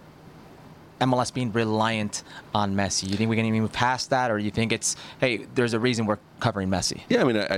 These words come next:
Speaker 2: it's tough, right? I think when Messi signed, the next day, you know, M L S and Messi were the most Googled things
Speaker 1: Right.
Speaker 2: in a twenty-four hour period, right? I think I saw something today that Messi is the most popular sp-, athlete in
Speaker 1: In the
Speaker 2: the
Speaker 1: U S.
Speaker 2: U S, right?
Speaker 1: Yeah.
Speaker 2: So, um, that's, that's something that happens, right? And that's not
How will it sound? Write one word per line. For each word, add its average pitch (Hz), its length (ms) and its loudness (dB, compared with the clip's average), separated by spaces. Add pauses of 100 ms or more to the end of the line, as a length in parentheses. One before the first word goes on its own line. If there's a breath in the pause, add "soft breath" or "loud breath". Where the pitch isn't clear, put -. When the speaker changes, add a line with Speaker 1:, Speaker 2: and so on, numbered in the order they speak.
Speaker 2:
it's 98 180 0
tough, 120 280 0
right? 87 100 2
I 90 60 -2
think 120 180 -2
when 101 100 2
Messi 95 540 0 (520)
signed, 85 800 0
the 82 100 2
next 87 360 0
day, 82 680 0 (220)
you 76 120 0
know, 69 140 -4
M 82 160 0
L 82 140 0
S 80 160 -2
and 82 80 0
Messi 85 160 0
were 80 100 2
the 80 100 -2
most 82 360 0
Googled 85 320 0
things 82 380 0
Speaker 1:
Right. 92 160 0
Speaker 2:
in 73 80 -6
a 50 40 -10
twenty-four 82 400 -2
hour 73 100 -2
period, 73 360 -2
right? 76 120 2
I 78 60 0
think 78 160 -2
I 78 40 0
saw 80 160 -2
something 73 240 -4
today 78 260 0
that 76 180 -2
Messi 85 260 0
is 76 80 0
the 78 80 -2
most 80 220 -2
popular 78 420 -2
sp-, - 160 -10 (180)
athlete 82 420 0
in 76 60 -2
Speaker 1:
In 78 60 2
the 76 40 0
Speaker 2:
the 76 60 2
Speaker 1:
U 73 60 2
S. 76 100 0
Speaker 2:
U 80 120 2
S, 78 220 -4
right? 73 120 0
Speaker 1:
Yeah. 82 60 -2
Speaker 2:
So, 82 280 0 (500 loud breath)
um, 80 500 0 (440)
that's, - 320 0 (320)
that's - 200 2
something 98 200 0
that 85 80 2
happens, 107 360 -4
right? 87 140 4
And 87 120 2
that's 95 200 0
not 90 280 0